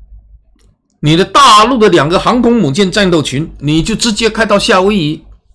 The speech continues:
或者到加利福尼亚州沿岸去巡航。”如果这么做，是不是可以挽回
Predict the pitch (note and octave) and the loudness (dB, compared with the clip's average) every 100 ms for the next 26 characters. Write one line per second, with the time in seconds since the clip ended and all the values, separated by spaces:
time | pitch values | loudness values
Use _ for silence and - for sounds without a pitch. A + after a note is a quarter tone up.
0 | _ _ _ _ - - - B3 G3 F#3 | _ _ _ _ -20 -20 -2 2 2 2
1 | G#3 G3+ A#3+ B3 G#3 G#3+ G#3 F#3 G#3 F3+ | 0 2 2 4 4 4 2 4 2 2
2 | F#3+ B3 G#3+ F#3 D3 - - - F#3 A3+ | 2 2 2 0 -2 -6 -8 0 2 2
3 | F#3+ B3 - - _ _ _ _ _ _ | 2 -2 -10 -20 _ _ _ _ _ _
4 | _ _ - - - C#3+ B3+ D#4+ E3+ A#3 | _ _ -20 -20 -4 0 2 0 -2 -2
5 | G#3+ C3 F3 B2+ - G#4 A#3 D#3 D#3 C3+ | -2 -4 -6 -4 -2 0 0 -4 -4 -4
6 | D3 - A2+ G2+ - G2+ B2+ | -6 -8 -10 -10 -14 -8 -8